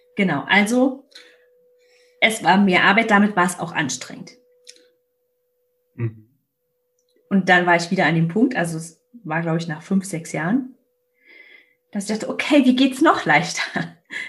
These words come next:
Speaker 1: Jetzt mache ich etwas, was mir Spaß macht, aber ich mache zu viel davon. Ja, also, weil manche
Speaker 2: Du
Speaker 1: Menschen
Speaker 2: hättest,
Speaker 1: ja auch zum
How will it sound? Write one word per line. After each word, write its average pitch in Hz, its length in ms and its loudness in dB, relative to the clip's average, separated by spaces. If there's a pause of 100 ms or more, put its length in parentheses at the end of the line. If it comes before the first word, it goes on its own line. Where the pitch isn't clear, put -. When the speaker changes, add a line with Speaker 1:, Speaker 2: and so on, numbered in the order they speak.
(120)
Speaker 1:
Jetzt 226 260 -2
mache 254 220 4
ich - 140 -6
etwas, 254 320 -2
was 254 220 0
mir 247 100 0
Spaß 233 440 0
macht, 180 200 -6
aber 196 120 0
ich 202 120 -4
mache 226 180 0
zu 226 120 -10
viel 277 300 2
davon. 151 560 -4 (1040)
Ja, 254 260 -2
also, 208 360 -2 (380)
weil 226 220 4
manche 254 320 4
Speaker 2:
Du 254 60 4
Speaker 1:
Menschen 240 100 8
Speaker 2:
hättest, 269 240 4
Speaker 1:
ja 254 120 2
auch - 40 -4
zum 254 340 0